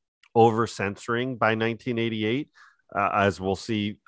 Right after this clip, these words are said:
the other franchises get censored more and more, especially Friday the thirteenth, um, that the gore is out. And then you're doing these weak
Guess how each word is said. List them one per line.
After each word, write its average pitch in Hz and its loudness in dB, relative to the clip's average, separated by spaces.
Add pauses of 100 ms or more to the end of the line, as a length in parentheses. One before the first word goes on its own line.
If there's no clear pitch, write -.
the 92 0
other 110 4
franchises 104 -2
get - -2
censored 101 -4
more 101 0
and 98 -4
more, 95 0
especially 98 -2
Friday 90 2
the 82 -6
thirteenth, 82 -8 (600)
um, 80 -4
that 90 -2
the 95 -4
gore 98 2
is 85 -2
out. 98 4 (100)
And 95 -4
then 90 -2
you're 90 -2
doing 95 -2
these 87 -4 (800)
weak 110 0